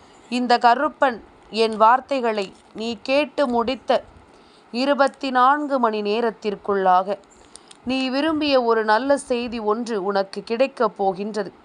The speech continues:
அது என்ன செய்தி, எதை பற்றிய செய்தி என்று உன் கருப்பன் உனக்கு சொல்கின்றேன். நீ யாரிடமும் சொல்லக்கூடாது.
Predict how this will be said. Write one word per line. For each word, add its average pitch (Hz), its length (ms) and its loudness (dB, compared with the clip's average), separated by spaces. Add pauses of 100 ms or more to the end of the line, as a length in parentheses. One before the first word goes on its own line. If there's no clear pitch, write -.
(420)
அது 214 300 2
என்ன 269 300 -2
செய்தி, 220 460 -4 (240)
எதை 214 280 0
பற்றிய 247 540 -2
செய்தி 269 480 -2
என்று 226 320 -4
உன் 196 140 -6
கருப்பன் 220 460 0
உனக்கு 190 360 -4
சொல்கின்றேன். 208 580 -6 (640)
நீ 208 140 -2
யாரிடமும் 240 680 2
சொல்லக்கூடாது. 254 880 2